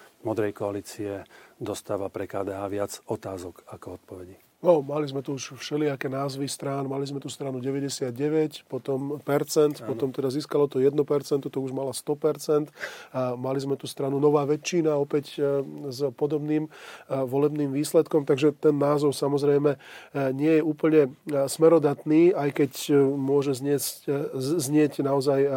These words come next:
Speaker 2: veľmi, veľmi zaujímavo. A tu asi ale predsa len, čo sa týka Mikuláša Dzurindu, zohráva, e, rolu aj istá historická pamäť. Vy ste spomínali tých tridsaťtri rokov.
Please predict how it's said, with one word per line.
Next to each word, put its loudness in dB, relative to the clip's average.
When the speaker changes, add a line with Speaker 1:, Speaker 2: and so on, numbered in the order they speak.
Speaker 2:
veľmi, 0
veľmi -2
zaujímavo. 2
A -2
tu 0
asi -4
ale 6
predsa 4
len, 8
čo 0
sa -2
týka 0
Mikuláša 0
Dzurindu, 0
zohráva, 4
e, -8
rolu 4
aj -2
istá -4
historická -2
pamäť. 2
Vy -8
ste -6
spomínali -2
tých -10
tridsaťtri -6
rokov. 4